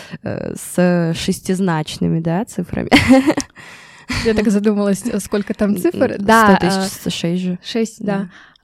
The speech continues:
Speaker 2: А,
Speaker 1: Я просто уже на других
Speaker 2: <laughs>
Speaker 1: чеках.
Speaker 2: Ты уже. Ой, да. Слушайте, да, а, я подробно прям... Это прям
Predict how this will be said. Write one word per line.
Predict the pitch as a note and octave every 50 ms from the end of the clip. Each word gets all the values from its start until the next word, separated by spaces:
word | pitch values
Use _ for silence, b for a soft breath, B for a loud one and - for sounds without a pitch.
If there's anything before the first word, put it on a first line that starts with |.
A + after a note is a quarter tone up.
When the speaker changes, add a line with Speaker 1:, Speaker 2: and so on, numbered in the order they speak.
| -
Speaker 2:
А, | A3 G3+ G3 G3 G3 G3 G3 F#3+ F#3+
Speaker 1:
Я | B3 A#3 B3+ C#4+
просто | F#3 G#3+ G3+ - - -
уже | F#3+ F#3 G3+
на | G3+
других | G#3 C4 - E4 E4+ F4 E4+ E4
Speaker 2:
<laughs> | D4 E4
Speaker 1:
чеках. | E4+ C#4 C#4 C#4 C#4 D4+ B3+ F4+ E4+
Speaker 2:
Ты | C4 B3+
уже. | B3 A#3+ A3+ A#3+ C4 B3 B3 B3+ C4+ - D#4+ G#4+ B4+ C5 C5 C5 B4+ B4 G#4 B _
Ой, | - A#3+ A#3 A3+ A3
да. | A3 A3 A3 A3 A3 G#3+ A#3+ B B B B B B B B
Слушайте, | - - C#4 C4+ - - - A#3+ A3
да, | F#3+ F#3 F#3 G3 A3+ C#4 F4 G4+ F#4 E4 C#4
а, | - G#3 G3+ G3+ G3+ G3 -
я | A#3+ A3 B3+ B3+
подробно | - - B3+ A3 B3 C4 C#4 A#3+ A3+ A3 G#3 G3
прям... | G3 - G#3+ G3+ G3 -
Это | A3 - C4+ A#3
прям | B3 - - A#3 G#3+ G3+ -